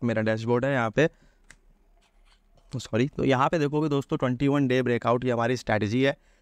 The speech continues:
And, अ, आप सोच रहोगे कि ट्वेंटी वन डे ही क्यों, तो देखो, वन मंथ में आपको जो है ना, आप वन मंथ में आप अगर ट्रेडिंग डेज कितने होते हैं, almost ट्वेंटी या ट्वेंटी वन, तो हम लोगों ने यहाँ पे ट्वेंटी वन को ही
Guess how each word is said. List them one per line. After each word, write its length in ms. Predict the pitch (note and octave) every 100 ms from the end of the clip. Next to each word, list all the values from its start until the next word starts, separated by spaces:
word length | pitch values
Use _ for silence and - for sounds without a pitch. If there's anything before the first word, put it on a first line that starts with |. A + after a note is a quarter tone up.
| _ _
And, 200 | A#2+ B2+
अ, 240 | C3+ C3 -
आप 180 | - C3+
सोच 260 | - D#3+ E3
रहोगे 200 | D#3 D3+
कि 80 | C#3+
ट्वेंटी 300 | C#3 C3 C#3
वन 180 | C#3
डे 100 | C3
ही 160 | B2+ B2+
क्यों, 240 | - C3+ B2 _ _
तो 80 | C#3+
देखो, 440 | C#3+ D#3+ C#3 G#2 A2
वन 300 | A2 C#3 D#3
मंथ 220 | D3 D3
में 160 | C#3 D3+
आपको 440 | - B2+ - D3
जो 140 | C#3 C3
है 120 | B2
ना, 180 | D3 C#3 - _ _ -
आप 220 | A#2+ A#2+
वन 340 | C3+ C3 C3 C#3
मंथ 220 | C#3 C#3 C3+
में 120 | C#3
आप 240 | C3+ C3+
अगर 180 | C3 C3
ट्रेडिंग 380 | B2 C3 C3 C3+
डेज 200 | C3+ -
कितने 240 | C3+ C3+
होते 220 | A#2+ -
हैं, 80 | A2
almost 340 | A#2 B2 C3 -
ट्वेंटी 360 | B2 A#2+ C#3
या 60 | C#3
ट्वेंटी 340 | B2+ A2+ A#2
वन, 160 | G#2 G#2
तो 100 | A#2+
हम 120 | A#2+
लोगों 180 | B2 C3+
ने 80 | C#3
यहाँ 100 | C3
पे 100 | C3+
ट्वेंटी 320 | A2 A2 C3+
वन 220 | A#2 A#2+
को 140 | C3+
ही 200 | C3+ D3